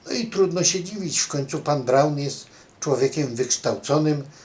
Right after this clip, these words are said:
prawda, nie pracował na etacie, więc miał dużo czasu, żeby się kształcić i bardzo ładnie umie się wypowiadać. Nie zawsze zgadzam się z tym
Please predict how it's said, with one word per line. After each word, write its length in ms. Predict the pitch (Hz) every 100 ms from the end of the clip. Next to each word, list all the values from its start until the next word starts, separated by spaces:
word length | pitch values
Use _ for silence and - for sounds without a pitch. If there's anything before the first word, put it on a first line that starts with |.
| - -
prawda, 200 | - 135
nie 180 | 135 139
pracował 540 | - 135 - 147 151
na 120 | 131 127
etacie, 480 | 123 147 147 143
więc 220 | 131 120 131
miał 160 | 127
dużo 280 | 120 135 143
czasu, 340 | 139 147 -
żeby 220 | 131 120 104
się 120 | -
kształcić 840 | - - 151 185 - 170 147 - - - - - - - -
i 260 | 165 165 - -
bardzo 480 | 220 214 180 196 170 143
ładnie 440 | 139 147 147 165
umie 260 | 131 139 135
się 160 | 160
wypowiadać. 840 | 156 160 202 202 185 156 - - - - -
Nie 160 | - 226
zawsze 380 | 208 196 202 160
zgadzam 440 | 156 175 165 147
się 140 | -
z 120 | 131 -
tym 320 | 139 120